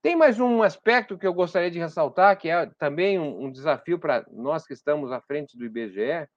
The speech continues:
que diz respeito à questão da disseminação das informações,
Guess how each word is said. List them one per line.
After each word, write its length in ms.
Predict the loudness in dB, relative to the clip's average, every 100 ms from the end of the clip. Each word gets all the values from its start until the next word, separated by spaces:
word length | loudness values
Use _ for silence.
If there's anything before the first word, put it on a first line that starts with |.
| _ _ _ _ -12
que 100 | -8
diz 160 | -4
respeito 480 | 2 2 6 4 4
à 60 | 0
questão 320 | -2 0 2
da 140 | 4
disseminação 1200 | 2 0 -2 -2 -4 0 0 -2 0 0 2 -2 -4
das 260 | 4 4 4
informações, 840 | -4 -4 -2 -6 -8 -12 -14